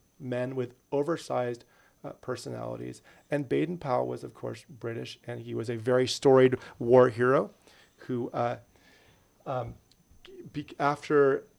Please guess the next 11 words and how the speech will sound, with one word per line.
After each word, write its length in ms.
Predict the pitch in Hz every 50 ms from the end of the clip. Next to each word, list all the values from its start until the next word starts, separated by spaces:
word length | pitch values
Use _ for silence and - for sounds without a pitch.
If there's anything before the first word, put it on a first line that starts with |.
| _ _ _ _ _
after 260 | - 139 143 - -
the 80 | 143 127
Boer 280 | 110 - 135 151 170 165
War, 240 | 131 127 123 123
he 100 | 123 123
had 100 | 127 123
this 140 | 123 117 113
really 280 | 156 151 196 185 156 156 - -
oversized 640 | 147 151 147 156 143 - - 139 135 131 131 -
reputation 840 | 135 123 - 139 131 127 - 123 120 120 117 - 135 131 131 135 139 - - _
in 400 | 139 123 123 123 123 123 127